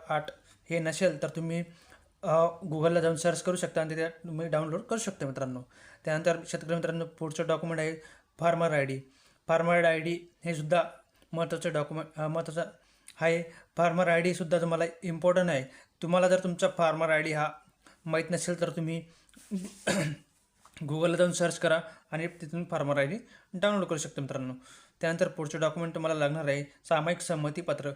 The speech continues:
सामायिक संमतीपत्र यामध्ये तुम्हाला जर तुमची शे-, अ, तुम्ही जर शे-, दुसऱ्याची शेती करत असाल, तर तुम्हाला सामायिक संमतीपत्र हे लागणार आहे मित्रांनो, पीक विमा भरताना. त्यानंतर शेतकरी मित्रांनो, आणि पुढचं डॉक्युमेंट या ठिकाणी तुम्ही पाहू शकता, पीक पेरा बघा.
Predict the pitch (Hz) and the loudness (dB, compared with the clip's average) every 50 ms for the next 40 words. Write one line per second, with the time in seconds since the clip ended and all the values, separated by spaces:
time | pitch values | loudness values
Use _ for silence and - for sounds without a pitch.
0 | - - - _ _ - - 151 156 175 185 180 - - 170 165 160 156 175 170 | -10 -16 -20 _ _ -4 -2 0 0 0 0 0 -2 -2 -2 -2 -4 -4 -6 -6
1 | 165 - 165 165 160 160 156 156 156 151 165 156 151 156 151 151 160 156 156 - | -4 -4 -2 0 0 0 -2 -2 -4 -4 -2 -2 -2 -2 -2 -2 -4 -4 -6 -6
2 | 160 151 147 180 165 143 165 - - 185 - _ _ _ - - 175 160 156 156 | -8 -6 -4 -6 -6 -6 -6 -10 -12 -16 -20 _ _ _ -8 -2 0 0 2 2
3 | 151 165 165 165 165 156 165 165 160 151 - 196 190 165 160 147 175 180 165 156 | 0 -2 -2 -2 0 0 0 -2 -2 -6 -10 -8 -6 -4 -2 0 0 -2 -2 -2
4 | 175 156 - 165 151 151 165 156 165 170 - 175 147 - 143 135 135 - _ _ | -4 -6 -4 -4 -4 -4 -2 0 0 -2 -2 -4 -6 -4 -4 -6 -6 -10 _ _
5 | _ _ _ - - 156 151 156 156 160 160 160 156 - 151 143 151 151 147 - | _ _ _ -14 -12 -10 -8 -6 -4 -2 0 0 0 0 0 0 -2 -4 -6 -6
6 | 160 147 139 139 143 139 139 - 139 135 160 190 185 165 156 147 131 127 123 123 | -4 -4 -4 -4 -4 -6 -6 -4 -2 -2 -2 -2 -2 -2 -2 -2 -2 -2 -4 -6
7 | - - 127 120 117 120 - _ _ _ _ _ - 151 147 143 151 147 143 139 | -8 -10 -10 -10 -10 -12 -14 _ _ _ _ _ -10 -8 -6 -4 -4 -2 -2 0
8 | 135 131 - 131 123 120 123 123 127 _ _ _ _ _ _ - _ _ - - | -2 -2 -2 -4 -8 -10 -10 -14 -16 _ _ _ _ _ _ -20 _ _ -20 -20
9 | - _ _ _ _ _ _ _ _ _ _ _ _ _ _ - - - - _ | -20 _ _ _ _ _ _ _ _ _ _ _ _ _ _ -20 -20 -20 -14 _
10 | - 151 160 170 170 175 175 180 175 170 165 180 170 - - 180 175 180 180 180 | -6 -4 -4 -4 0 4 4 4 6 4 2 0 -2 -2 -2 -2 0 2 2 2
11 | 175 160 165 180 - _ - - - _ _ _ - - _ _ - - 185 160 | 2 0 -4 -6 -10 _ -20 -20 -20 _ _ _ -20 -20 _ _ -12 -6 -4 -2
12 | 165 170 156 165 175 170 170 - 180 185 180 180 185 185 180 180 180 185 185 185 | -2 -2 -2 -4 -4 -4 -4 0 2 2 4 4 2 0 0 0 0 -2 -2 -2
13 | 180 180 175 175 185 180 - 170 170 175 - 165 - - 160 180 190 - - _ | -4 -4 -2 -2 -4 0 0 0 0 0 -2 -4 -4 -4 -6 -6 -6 -10 -16 _
14 | _ _ - 185 190 - - 190 185 175 151 147 135 131 135 | _ _ -4 -4 -4 0 2 4 4 4 4 4 2 0 -2